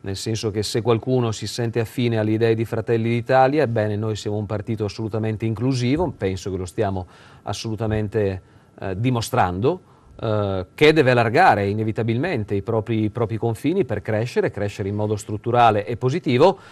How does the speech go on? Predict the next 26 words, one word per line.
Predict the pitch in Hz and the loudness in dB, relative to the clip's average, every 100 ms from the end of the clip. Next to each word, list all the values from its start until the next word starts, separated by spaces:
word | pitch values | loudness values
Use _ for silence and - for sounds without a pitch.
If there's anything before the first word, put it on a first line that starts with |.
| - | -10
però | - 143 | 2 6
lo | 139 | 6
rinnovo, | 131 117 101 104 | 6 4 2 2
io | - 147 135 | 2 4 4
non | 123 120 123 | 4 -2 2
vado | 127 135 131 | 6 8 6
a | |
fare | 110 120 117 | 2 0 -2
scouting | - 147 135 131 131 135 120 | 0 2 4 4 2 0 2
da, | 117 110 107 - - - | 6 6 6 0 -16 -4
da | 127 | 0
nessuna | 120 117 - 123 | 0 0 -2 -2
parte. | 117 107 87 80 90 - | 4 4 2 -2 -10 -12
Se, | - - 156 165 - | -8 2 6 6 2
eh, | 127 123 | 2 2
viceversa | 123 127 143 156 117 - | 2 2 6 6 6 0
c'è | 95 - | -6 -4
qualcuno | 110 113 135 170 120 | -2 -2 0 0 2
che | 113 | 0
pensa | 156 147 120 | 2 0 0
che | 113 | 0
Fratelli | 120 135 131 | 0 0 2
d'Italia | 135 151 110 98 | 4 6 6 4
sia | 92 147 | 0 0
un | 135 127 | 0 4
polo | 151 123 98 | 6 8 6